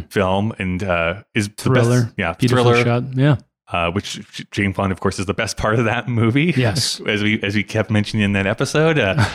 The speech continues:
Speaker 2: <laughs>
Speaker 1: everything else is kind of not up to her standard.
Speaker 2: Flat.
Speaker 1: But,
Speaker 2: Yeah, yeah.
Speaker 1: but still, yeah, that, that thriller film.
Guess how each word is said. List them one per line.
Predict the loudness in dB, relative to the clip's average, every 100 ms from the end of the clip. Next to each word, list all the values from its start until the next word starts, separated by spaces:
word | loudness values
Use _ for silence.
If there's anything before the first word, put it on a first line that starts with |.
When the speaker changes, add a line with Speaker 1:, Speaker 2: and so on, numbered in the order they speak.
| -6
Speaker 2:
<laughs> | -4
Speaker 1:
everything | 0 0 2
else | 0 0
is | -4
kind | -4 -2 -2
of | -2
not | -2 -2 -4 _
up | -6 -4
to | -2 0
her | 0 -2
standard. | -2 -2 -2 -4
Speaker 2:
Flat. | 0 0 0 -2 -2
Speaker 1:
But, |
Speaker 2:
Yeah, | 0 0 -2 -6 -14 -10
yeah. |
Speaker 1:
but | -2 -2
still, | 0 0
yeah, | 0 -2
that, | -2 -4 -2
that | -2 -2 -10 -10
thriller | 0 2 2
film. | 2 0 0